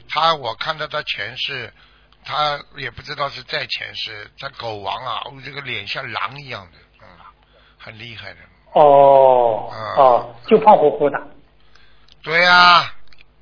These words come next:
Speaker 1: 他这个
Speaker 2: 啊，对，对，对，对，对。
Speaker 1: 前世我看到了，所以他就是说，
Speaker 2: 哎，哎。
Speaker 1: 如果这辈子给他投人，他一定是做狗，做了很多忠义之事。
Speaker 2: 哎，哎，哎，哎，是，他对别人确实很好，
Speaker 1: 啊。
Speaker 2: 对别人。
Speaker 1: 啊，他很忠的，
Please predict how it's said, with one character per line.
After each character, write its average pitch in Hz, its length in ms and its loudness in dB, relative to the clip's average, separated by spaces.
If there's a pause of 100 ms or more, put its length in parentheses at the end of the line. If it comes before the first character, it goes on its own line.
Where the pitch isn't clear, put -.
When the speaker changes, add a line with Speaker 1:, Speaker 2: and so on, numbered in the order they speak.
(160)
Speaker 1:
他 139 120 -4
这 165 160 -4
个 180 120 0
Speaker 2:
啊， 170 100 0
对， 160 180 0
对， 147 140 2
对， 131 140 0
对， 127 120 -2
对。 147 160 -4
Speaker 1:
前 - 80 -8
世 175 200 -8
我 131 180 -8
看 120 300 -12
到 95 80 -16
了， 95 180 -18 (460)
所 156 180 -8
以 160 160 -6
他 170 280 -4
就 170 160 -12
是 160 40 -10
说， 185 100 2
Speaker 2:
哎， 147 140 2
哎。 147 220 0
Speaker 1:
如 151 180 -12
果 156 140 -8
这 170 140 -10
辈 156 180 -8
子 147 120 -12
给 135 120 -8
他 131 100 -2
投 120 340 -14
人， 127 300 -8 (360)
他 143 140 -2
一 143 220 -10
定 156 180 -8
是 123 140 -6
做 123 340 -10 (140)
狗， 104 300 -10
做 139 200 -10
了 127 120 -6
很 107 180 -14
多 127 140 -14
忠 170 320 -10
义 143 160 -16
之 101 240 -10
事。 - 240 -8 (1200)
Speaker 2:
哎， 208 140 4
哎， 160 320 2
哎， 147 220 2
哎， 147 120 -4
是， 165 220 -2
他 180 120 0
对 208 140 4
别 - 160 4
人 156 140 0
确 170 180 0
实 156 100 -6
很 139 160 -4
好， 117 180 -4
Speaker 1:
啊。 113 120 -4
Speaker 2:
对 - 40 2
别 131 100 0
人。 117 140 2
Speaker 1:
啊， 113 120 -2
他 156 140 -4
很 131 220 -10
忠 165 340 -8
的， 123 180 -10